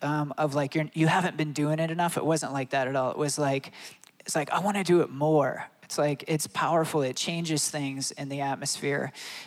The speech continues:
And that's part of going to that third heaven. By the way, if you don't know what that means, like, it's not a weird thing. It's like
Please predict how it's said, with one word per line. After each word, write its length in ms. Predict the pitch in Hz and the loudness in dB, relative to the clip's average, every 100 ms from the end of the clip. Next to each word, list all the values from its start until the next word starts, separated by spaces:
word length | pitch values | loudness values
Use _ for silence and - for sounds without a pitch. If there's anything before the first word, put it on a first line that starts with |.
| - | -6
And 120 | 160 | 0
that's 160 | 170 - | 2 2
part 300 | - 170 156 | 6 6 6
of 300 | 147 139 143 | 4 0 2
going 300 | 165 170 170 | 4 4 2
to 120 | 160 | 2
that 220 | 143 - | 2 2
third 180 | 156 147 | 2 4
heaven. 280 | 147 147 147 | 4 2 4
By 120 | 170 | 6
the 80 | 185 | 8
way, 80 | |
if 120 | 175 185 | 6 4
you 60 | |
don't 120 | 170 | 2
know 80 | 175 | 2
what 100 | 160 | 4
that 180 | 151 131 | 2 0
means, 440 | 147 151 151 147 | -4 -2 -2 0
like, 180 | 139 135 | 0 -2
it's 160 | 139 - | -4 -4
not 240 | 147 139 - | 0 0 0
a 80 | |
weird 420 | 143 147 147 139 - | 2 4 2 0 -4
thing. 360 | 165 151 151 | -4 -2 -2
It's 160 | 143 - | -4 -2
like 280 | 139 131 | -2 -2